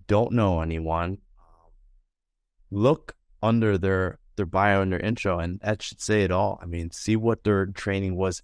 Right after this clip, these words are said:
afterwards. If, if it's a few sentences afterwards, like, "Oh, you know, I, um, he graduated X in his class, and he loves to cook." That's it. Then chances are maybe they,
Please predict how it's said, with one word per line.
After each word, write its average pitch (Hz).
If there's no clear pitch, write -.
afterwards. 92
If, 95
if 101
it's -
a 90
few 101
sentences 98
afterwards, 92
like, 98
"Oh, 64
you 92
know, 92
I, 90
um, 90
he 92
graduated 107
X -
in 110
his 107
class, 104
and 98
he 104
loves 135
to -
cook." 110
That's 98
it. 117
Then 98
chances 110
are 107
maybe 101
they, 98